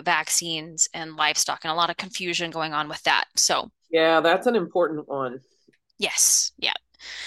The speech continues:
Speaker 1: All right. So we got a lot to get into. Why don't we just jump right into it? What's first up?
Speaker 2: Yeah. So first I wanted to talk about, just real quick, I just wanna mention this about BlackRock. But before I do,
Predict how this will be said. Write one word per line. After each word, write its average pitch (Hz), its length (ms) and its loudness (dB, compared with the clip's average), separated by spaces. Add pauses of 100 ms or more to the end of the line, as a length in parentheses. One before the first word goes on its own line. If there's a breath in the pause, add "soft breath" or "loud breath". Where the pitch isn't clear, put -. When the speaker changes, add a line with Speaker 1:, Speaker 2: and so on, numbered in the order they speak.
(360 loud breath)
Speaker 1:
All 285 100 8
right. 277 300 8
So 220 160 4
we 254 100 0
got 277 140 4
a 214 80 2
lot 196 220 0
to 220 100 -6
get 196 140 0
into. 196 380 -2
Why 190 120 2
don't 220 100 -4
we 226 60 -8
just 214 200 -2
jump 208 180 -4
right 190 140 4
into 220 340 -6
it? - 140 -8
What's 185 260 -4
first - 340 2
up? 165 160 2 (1400 soft breath)
Speaker 2:
Yeah. 214 440 0
So 180 240 0
first 320 280 4
I 370 100 6
wanted 285 260 6
to 226 240 0 (100)
talk 214 280 4
about, 196 300 4
just 220 240 0
real 220 460 4
quick, 202 240 0
I 180 100 2
just 175 200 -4
wanna 170 160 0
mention 165 320 -2
this 160 160 -6
about 151 260 2
BlackRock. 156 500 2
But 165 140 2
before 247 460 4
I 262 80 4
do, 185 560 2